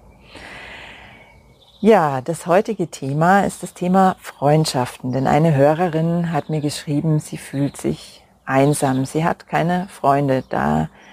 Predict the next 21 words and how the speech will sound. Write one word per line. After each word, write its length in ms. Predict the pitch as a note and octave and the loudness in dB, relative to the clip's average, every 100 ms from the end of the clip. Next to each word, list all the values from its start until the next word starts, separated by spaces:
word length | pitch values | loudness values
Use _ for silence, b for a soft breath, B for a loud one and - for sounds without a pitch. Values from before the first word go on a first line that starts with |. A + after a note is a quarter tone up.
| B B - | B B -8
sich 140 | E3+ | -2
einfach 280 | D#3+ D#3+ D#3+ | 0 0 -2
viel 220 | - E3 | -2 -2
verändert 560 | D#3 - - E3+ F3+ E3+ | 0 0 2 4 2 2
hat 160 | D#3+ - | -2 -4
in 180 | D#3+ | -6
ihrem 220 | D3 D#3+ D#3 | -4 -2 0
Leben, 380 | D3+ D#3 D#3 | 2 2 0
da 160 | D3+ D#3 | -2 -4
sie, 340 | - D3 D3 D#3 B B B B - | -4 -2 -2 -4 B B B B -4
ähm, 500 | D3+ D3+ D3+ D3+ - D#3 | 0 2 2 2 -2 -8
den 160 | D#3+ D#3+ | -4 -4
Fokus 640 | - E3+ - E3 D#3 - - | 2 0 4 2 2 -4 -10
sehr 220 | - D#3+ | 0 0
stark 400 | D#3+ - D3 D#3+ | 0 0 0 0
auf 360 | - - - - | -6 -12 -20 -12
der 120 | - | -8
Begleitung 500 | D3 D3+ C#3+ D#3 D#3+ | -4 0 2 0 0
ihrer 260 | D#3 D#3 D3+ | -2 0 -2
Kinder 480 | - E3 F3 F3 D#3+ | -2 0 2 4 4
hat 300 | D#3 E3+ | 0 -2